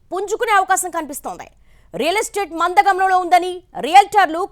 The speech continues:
కృత్రిమ బూమ్ సృష్టిస్తున్నారని ఎన్టీవీ మొదటి నుంచి మొత్తుకుంటోంది.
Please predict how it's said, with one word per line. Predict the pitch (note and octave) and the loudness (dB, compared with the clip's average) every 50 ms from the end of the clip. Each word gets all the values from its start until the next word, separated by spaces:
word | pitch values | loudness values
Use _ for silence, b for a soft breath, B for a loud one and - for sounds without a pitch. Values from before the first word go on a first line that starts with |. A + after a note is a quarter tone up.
| _ - | _ -8
కృత్రిమ | D#4+ F4 D4+ - G4 G4+ G4 F#4+ | -8 -8 -6 -6 -6 -4 0 0
బూమ్ | F4+ A#3+ G3 A#3+ E4+ F#4+ F#4+ | -2 -2 -2 -4 -4 -4 -4
సృష్టిస్తున్నారని | - - - D#4+ D4 - G4+ - - F#4+ E4+ E4+ D#4+ D#4+ D#4 D4 B3+ B3 _ _ _ _ _ - - A3+ | -6 -8 -10 -10 -8 -8 -10 -10 -8 -2 2 2 2 2 2 -4 -6 -8 _ _ _ _ _ -2 2 2
ఎన్టీవీ | E4 F#4 G4+ - G4+ G4+ G4 F4 F#4 F4+ | 2 2 0 -2 0 0 0 2 0 -2
మొదటి | D#4 D4+ D#4 E4+ F#4+ F#4 F#4 F4 | 0 2 2 2 2 0 -4 -6
నుంచి | F4+ D#4 - F4 | -8 -6 -6 -4
మొత్తుకుంటోంది. | E4+ D4 E4 E4 E4 G#4 F4+ F#4 D4+ D#4 B3 G3+ F#3 D#3 E2+ | -2 -2 -2 -2 -2 -6 -6 -4 -2 -2 -4 -4 -6 -10 -16